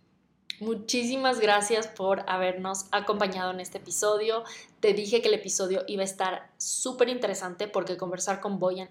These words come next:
siempre es muy interesante, sea de actuación o de la vida en general. Si a ti te interesa tomar clases con él de actuación,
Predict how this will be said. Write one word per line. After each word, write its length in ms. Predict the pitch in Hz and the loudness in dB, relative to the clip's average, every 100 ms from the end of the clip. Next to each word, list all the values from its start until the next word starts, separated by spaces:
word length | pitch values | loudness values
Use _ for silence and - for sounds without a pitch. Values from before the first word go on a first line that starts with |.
| - | -14
siempre 480 | - - 226 208 202 | -14 -2 -2 0 -2
es 100 | 196 | -2
muy 180 | 180 | -4
interesante, 600 | 175 180 170 - 175 175 202 | -4 -6 -6 -8 -10 -8 -6
sea 260 | - 196 | -2 0
de 80 | 185 | 0
actuación 480 | 185 - 180 180 180 | -4 -6 -8 -8 -10
o 120 | - 175 | -6 -4
de 100 | 170 | -2
la 100 | 180 | -4
vida 300 | 180 180 - | -4 -6 -6
en 200 | 208 214 | -4 -4
general. 480 | 202 226 196 160 - - - - - - | -4 -6 -6 -6 -8 -12 -18 -18 -20 -16
Si 120 | - | -4
a 80 | 254 | -2
ti 120 | 247 | 0
te 100 | 294 | -2
interesa 800 | 349 339 196 190 180 - 180 - - - - | -2 0 0 0 -4 -8 -8 -10 -18 -18 -4
tomar 340 | 208 202 202 | 0 0 0
clases 460 | 202 196 196 202 - | 0 0 0 -4 -4
con 300 | - 180 170 | -4 -6 -6
él 360 | - 175 170 - | -6 -4 -4 -4
de 80 | 185 | -4
actuación, 800 | 175 - 196 190 240 208 202 | -4 -4 -4 -2 -2 -2 -4